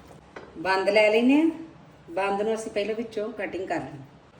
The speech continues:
ਬੰਦ ਅਸੀਂ ਤਾਜ਼ੇ ਲੈ ਕੇ ਆਏ ਹਾਂ, ਬਹੁਤ ਹੀ ਸੌਫਟ ਨੇ। ਥੋੜ੍ਹਾ ਜਿਹਾ ਘਿਓ ਪਾ ਲਾਂਗੇ, ਘਿਓ ਨੂੰ ਮੈਲਟ ਹੋਣ ਦਿੰਦੇ ਹਾਂ। ਤੁਸੀਂ ਬਟਰ ਵੀ ਲੈ ਸਕਦੇ ਜੀ। ਦੋਨਾਂ ਸਾਈਡਾਂ ਤੋਂ ਘਿਓ ਲਾ ਕੇ, ਬਹੁਤ ਜ਼ਿਆਦਾ ਘਿਓ ਨਹੀਂ ਲਾਵਾਂਗੇ।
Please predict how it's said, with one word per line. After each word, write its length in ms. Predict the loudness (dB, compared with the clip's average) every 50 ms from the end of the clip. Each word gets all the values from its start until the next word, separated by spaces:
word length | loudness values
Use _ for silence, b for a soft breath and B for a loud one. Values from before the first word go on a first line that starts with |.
| -20 -20 -8 -4
ਬੰਦ 360 | 0 0 0 0 2 2 0
ਅਸੀਂ 220 | 0 2 -4 -2
ਤਾਜ਼ੇ 360 | 0 0 0 2 2 0 -2 0
ਲੈ 200 | 0 0 -2 -2
ਕੇ 160 | -4 -6 -6
ਆਏ 160 | -6 -6 -8
ਹਾਂ, 80 | -10 -12 -16 -18 -20 -20 -20 -20 -20 -20 -20 -20 B B B B B B -20 -20 -10 -2
ਬਹੁਤ 240 | 0 0 2 0 0
ਹੀ 40 |
ਸੌਫਟ 440 | -2 0 0 0 0 -2 -6 -10 -14
ਨੇ। 100 | -14 -14 -14 -16 -20 -20 -20 -20 -20 -20 -20 -18 -16 -14 -14 -14 -16 -20 -20 -20 -20 -20 -20 -20 -20 _ -20 -20 -20 -14
ਥੋੜ੍ਹਾ 260 | -10 -4 2 2 2
ਜਿਹਾ 140 | 4 2 0 2
ਘਿਓ 120 | 2 0 0
ਪਾ 200 | 0 -2 -2 -2
ਲਾਂਗੇ, 300 | -2 -2 -2 0 -2 -2 -2 -8 -18 -20 -20 -20 -20 -20 -20 -20 -4 0
ਘਿਓ 180 | 4 4 4
ਨੂੰ 100 | 4 2
ਮੈਲਟ 300 | 0 -2 -2 -4 -2 -2
ਹੋਣ 160 | 2 2 4 4
ਦਿੰਦੇ 300 | 2 0 -2 -2 -2 -2
ਹਾਂ। 80 | -4
ਤੁਸੀਂ 280 | -4 -6 -4 -4 -2 2
ਬਟਰ 280 | 2 2 2 2 -2
ਵੀ 120 | 0 0 2
ਲੈ 160 | 4 2 2
ਸਕਦੇ 360 | 2 0 -4 -4 -2 -2 0
ਜੀ। 160 | 0 0 -2 -4 -6 -14 -16 -20 -20 -20 _ -20 -20 -18 -18 -18 -18 -18 -14 -12 -8
ਦੋਨਾਂ 280 | -8 -6 -4 -2 -4 -2
ਸਾਈਡਾਂ 320 | -2 -2 -2 0 -2 -4
ਤੋਂ 100 | -4 -4 -6 -4
ਘਿਓ 160 | -2 -2 -2
ਲਾ 240 | -2 -4 -4 -4 -4
ਕੇ, 160 | -6 -6 -8 -8 -10 -14 -20 -20 -20 -20 -20 -20 -20 -20 -20 -20 -6 -2
ਬਹੁਤ 280 | 0 2 2 2 2
ਜ਼ਿਆਦਾ 280 | 2 2 2 2 2 0
ਘਿਓ 280 | 0 -2 -2 -2 0
ਨਹੀਂ 180 | 0 -2 -2 -2
ਲਾਵਾਂਗੇ। 500 | -4 -4 -4 -4 -4 -6 -4 -4 -4